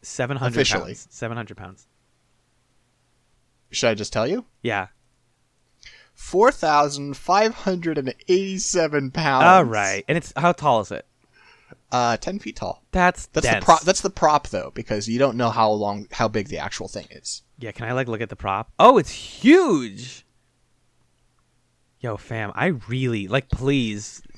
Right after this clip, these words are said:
Speaker 1: someone find me a way to watch Pokemon Live.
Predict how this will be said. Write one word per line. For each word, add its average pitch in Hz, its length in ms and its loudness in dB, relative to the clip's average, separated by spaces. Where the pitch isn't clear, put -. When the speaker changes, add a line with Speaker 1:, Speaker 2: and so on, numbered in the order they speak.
Speaker 1:
someone 156 360 0
find 139 260 2
me 135 80 -2
a 123 60 0
way 123 120 4
to 117 100 2
watch 110 340 2
Pokemon 107 360 -4
Live. 95 360 -6